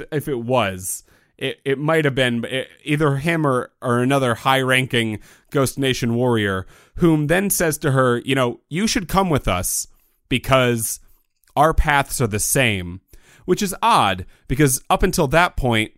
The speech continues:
even, like, two episodes, three episodes ago, the Ghost Nation didn't want Maeve. They only wanted Lee.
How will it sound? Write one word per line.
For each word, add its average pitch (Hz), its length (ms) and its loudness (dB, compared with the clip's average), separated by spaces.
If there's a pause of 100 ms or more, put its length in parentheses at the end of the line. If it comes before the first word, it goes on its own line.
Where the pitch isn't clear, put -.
(1000)
even, 160 320 2
like, 123 240 0
two 165 220 2
episodes, 131 480 0
three 139 220 2
episodes 123 400 0
ago, 95 320 -2
the 107 100 -4
Ghost 143 240 0
Nation 156 380 0
didn't 156 340 0
want 139 320 -2
Maeve. 98 480 -4 (160)
They 127 160 2
only 139 220 4
wanted 127 340 0
Lee. 127 400 0